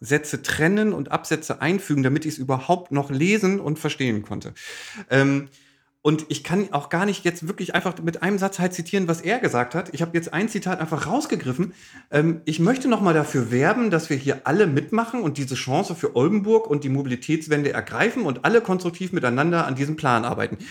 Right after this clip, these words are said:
Das ist immer dieses, "Ach Jungs, wir müssen alle hier zusammen" und, ne, so, hä, hä, das, äh, hab ich alles verstanden, aber ansonsten hab ich leider nichts, wo ich sagen kann, er hat viel gesagt, aber ich kann davon leider nichts zitieren. Ähm,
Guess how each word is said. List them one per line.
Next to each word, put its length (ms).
Das 100
ist 80
immer 240
dieses, 320
"Ach 100
Jungs, 380
wir 80
müssen 240
alle 140
hier 180
zusammen" 500
und, 460
ne, 240
so, 180
hä, 380
hä, 40
das, 220
äh, 300
hab 120
ich 160
alles 200
verstanden, 480
aber 340
ansonsten 680
hab 180
ich 100
leider 240
nichts, 500
wo 260
ich 180
sagen 240
kann, 180
er 140
hat 120
viel 180
gesagt, 340
aber 380
ich 100
kann 100
davon 320
leider 220
nichts 200
zitieren. 360
Ähm, 640